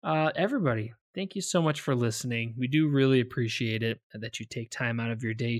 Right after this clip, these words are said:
to listen to us two goofballs. Uh, if we can ask a small favor,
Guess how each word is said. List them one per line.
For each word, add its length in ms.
to 140
listen 460
to 280
us 240
two 280
goofballs. 880
Uh, 60
if 140
we 80
can 160
ask 260
a 40
small 280
favor, 460